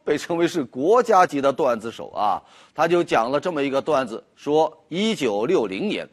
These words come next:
巴西呢，他迁都啊，把首都从这个里约迁到这个巴西利亚，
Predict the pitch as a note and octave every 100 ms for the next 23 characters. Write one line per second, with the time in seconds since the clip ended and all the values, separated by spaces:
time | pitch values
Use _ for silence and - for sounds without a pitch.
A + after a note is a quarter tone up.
0 | _ _ _ F3 F3 F3 F3+ F#3 G2+ _
1 | - C#3 - F#3 G3 G3 F2 E2+ - B2
2 | - F#2+ G2+ - - _ - G#2 B2+ C3
3 | A2 F#2+ B2+ F3+ - _ - C3+ C#3+ B2+
4 | B2+ A2+ G#2+ G2+ B2 C3 C3 D3 D#3+